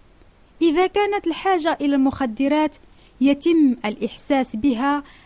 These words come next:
حيث لا يوجد معنى للحياة، فالمادة التي ستمنع الروح من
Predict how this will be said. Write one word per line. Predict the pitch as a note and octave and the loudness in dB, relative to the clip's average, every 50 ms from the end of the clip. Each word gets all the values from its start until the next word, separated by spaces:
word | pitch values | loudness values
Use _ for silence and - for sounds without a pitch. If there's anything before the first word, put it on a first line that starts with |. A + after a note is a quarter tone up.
| - | -20
حيث | - - - E4+ F#4 F#4 E4+ - - | -12 -4 0 0 2 2 0 0 -2
لا | C#4 B3 A#3+ B3+ C4+ C4+ | -2 0 0 0 2 2
يوجد | C4 C4 D#4 E4+ E4 C#4 C#4 A#3+ G3 G3 G3+ | 2 2 2 2 2 2 2 0 0 0 0
معنى | B3 D4+ C#4+ C4 B3+ B3 A#3 A3 G#3 G3 - - | 2 2 2 2 2 2 0 0 -4 -6 -8 -10
للحياة، | F#3+ G3 G3+ - - - G#3 G#3+ A3+ A#3 B3 B3 B3 - _ _ _ _ _ _ _ _ - _ - | -8 -8 -8 -8 -6 -4 -2 -2 0 0 0 0 -2 -4 _ _ _ _ _ _ _ _ -20 _ -2
فالمادة | - C#4+ C#4+ C4+ C#4+ D#4+ F4 F4 C#4 G#3+ G3+ A#3+ | 0 2 4 6 6 4 4 2 0 -2 -2 -2
التي | A#3+ A#3+ B3+ D#4 D4+ - C#4+ B3+ | -2 0 0 -2 -2 0 -2 -2
ستمنع | A#3 - A#3+ A3 - - E4+ E4+ D#4+ C#4+ B3+ A3 F#3 - - - | -2 -2 -6 -6 -4 -2 0 2 4 4 2 2 -2 -6 -10 -10
الروح | G3+ G3+ G3+ - - D4 E4 E4 E4 D4+ - - _ _ - _ _ - | -8 -8 -6 -2 -2 0 0 0 0 -2 -4 -8 _ _ -20 _ _ 2
من | C4+ C#4+ C4 | 4 4 4